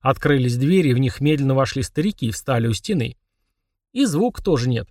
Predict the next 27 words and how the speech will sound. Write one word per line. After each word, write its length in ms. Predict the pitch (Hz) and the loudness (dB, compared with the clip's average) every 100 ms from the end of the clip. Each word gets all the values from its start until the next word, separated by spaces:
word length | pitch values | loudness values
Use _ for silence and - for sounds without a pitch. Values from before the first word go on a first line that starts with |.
| - | -4
добавил 400 | 131 127 110 101 | 0 2 0 0
коротышка, — 520 | 117 135 120 - - - | -2 -2 -4 -8 -10 -4
«только 240 | 277 - | -2 -2
от 80 | - | 0
моих 240 | 160 165 | 2 0
каблуков. 640 | - 135 139 - 113 - _ _ _ _ - | 0 0 0 -2 -8 -10 _ _ _ _ -2
Дверь 260 | 220 285 | 2 4
и 60 | 190 | 2
та 140 | 220 | 2
не 100 | 143 | 0
заскрипела. 680 | 117 - 131 131 120 120 - _ | 0 -6 -8 -8 -6 -8 -10 _
Разве 240 | - 254 240 | 0 0 2
только 300 | 240 - 190 | -2 -2 -6
сталь 300 | - 277 214 | -2 0 0
скрипит 420 | - 131 123 110 | -2 -6 -4 -6
в 60 | - | -2
твоих 220 | 120 - | -2 0
пальцах, 360 | 185 113 - | -2 -2 -4
хозяин». 420 | - 156 160 98 - _ _ _ _ _ _ _ _ _ - | -2 0 2 -2 -10 _ _ _ _ _ _ _ _ _ -2
Молчание, 580 | 131 131 - 180 175 127 | 2 2 2 0 2 0
царившее 480 | - 127 120 - | 0 0 -2 -4
в 60 | - | -4
трактире, 480 | 143 135 - 220 160 | -2 -2 0 0 0
копилось 520 | 151 143 247 226 - | 0 -2 -2 -2 -2
и 40 | |
словно 260 | 143 214 190 | -4 -2 -2
собиралось 580 | - 175 196 202 185 | -2 -2 0 2 0